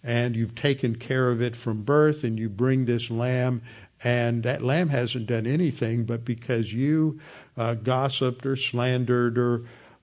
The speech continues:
um, did some other sin, then now you have to kill this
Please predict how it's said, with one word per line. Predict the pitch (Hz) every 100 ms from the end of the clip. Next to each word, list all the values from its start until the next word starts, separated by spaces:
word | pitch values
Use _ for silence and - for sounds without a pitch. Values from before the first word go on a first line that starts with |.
| 120
um, | 113 113 113 120 127 - _ _ - 135
did | 131 131
some | - 135 123
other | 123 131 113
sin, | - 160 143 120 127 - - _ 113
then | 127 123 123
now | 127 131 131 143
you | 120 123 131
have | 123 127 120
to | -
kill | - - 135 127 117
this | 120 117 -